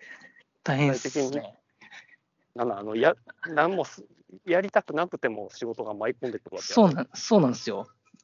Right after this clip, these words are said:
Speaker 2: うん。
Speaker 1: <laughs> はい。ありがたい話ですね。
Speaker 2: うん、ありがたい話やな。
Speaker 1: はい。
Speaker 2: でも、給料上がらんけど。
Speaker 1: はい。給料上がんないですけど。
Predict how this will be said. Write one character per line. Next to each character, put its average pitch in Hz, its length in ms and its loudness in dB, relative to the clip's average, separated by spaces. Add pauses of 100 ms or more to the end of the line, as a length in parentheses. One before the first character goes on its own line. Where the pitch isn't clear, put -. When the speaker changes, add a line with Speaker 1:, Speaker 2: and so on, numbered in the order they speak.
(280)
Speaker 2:
う 110 100 -10
ん。 101 260 -8 (640)
Speaker 1:
<laughs> - 1200 2
は 113 220 -2
い。 - 120 -10 (1000)
あ 160 100 -2
り 135 80 4
が 139 80 8
た 131 60 4
い 117 40 4
話 147 240 6
で 123 60 0
す - 120 -2
ね。 135 260 2 (400)
Speaker 2:
う 120 180 -4
ん、 113 80 -8
あ 117 80 0
り 131 80 -2
が - 80 -4
た - 60 -12
い - 40 -20
話 - 360 -2
や 117 80 -8
な。 127 80 -2
Speaker 1:
は 175 540 6
い。 - 20 4 (240)
Speaker 2:
で 139 80 2
も、 117 100 2 (240)
給 147 180 4
料 113 120 2
上 113 120 6
が 120 100 0
ら 117 60 -4
ん 117 60 -12
け - 80 -14
ど。 - 160 -18 (400)
Speaker 1:
は 117 300 0
い。 - 160 -10 (240)
給 139 120 -4
料 127 140 -2
上 135 60 -2
が 127 60 0
ん 117 60 -4
な 127 80 -4
い - 40 -8
で - 20 -18
す - 80 -14
け 113 80 -4
ど。 101 180 -6